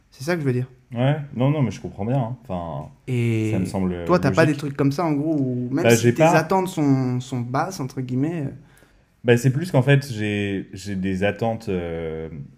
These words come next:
Speaker 2: genre ce que j'aimerais.
Speaker 1: Ouais.
Speaker 2: Et puis j'ai des attentes réalistes de, euh, ce qui va probablement se passer, tu vois. Et je,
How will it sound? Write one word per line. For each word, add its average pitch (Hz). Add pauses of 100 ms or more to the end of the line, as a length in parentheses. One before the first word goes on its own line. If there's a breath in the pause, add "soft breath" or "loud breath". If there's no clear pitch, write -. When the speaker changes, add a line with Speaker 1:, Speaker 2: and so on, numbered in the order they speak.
Speaker 2:
genre 92
ce -
que 92
j'aimerais. 95 (300)
Speaker 1:
Ouais. 104 (260)
Speaker 2:
Et 90
puis 92
j'ai 90
des 87
attentes 92
réalistes 92
de, 92
euh, 80
ce -
qui -
va 90
probablement 90
se 92
passer, 101
tu 92
vois. 80 (1000)
Et 85
je, 90